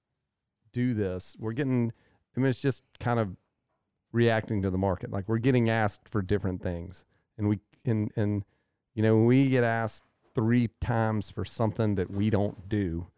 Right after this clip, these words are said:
um, you know, that we see has, you know, some upside in terms of, like, a revenue stream. It's like, well, can we get somebody,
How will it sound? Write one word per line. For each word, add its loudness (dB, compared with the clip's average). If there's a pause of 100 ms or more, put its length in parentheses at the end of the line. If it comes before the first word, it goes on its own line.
(500)
um, 0 (100)
you -2
know, 0
that -4
we -2
see -2
has, -4 (320)
you -8
know, -2
some -4
upside -2 (920)
in 0
terms -2
of, -8
like, -4
a -6
revenue 0
stream. -4
It's -8
like, -4 (520)
well, 2
can -2
we 0
get -2
somebody, -8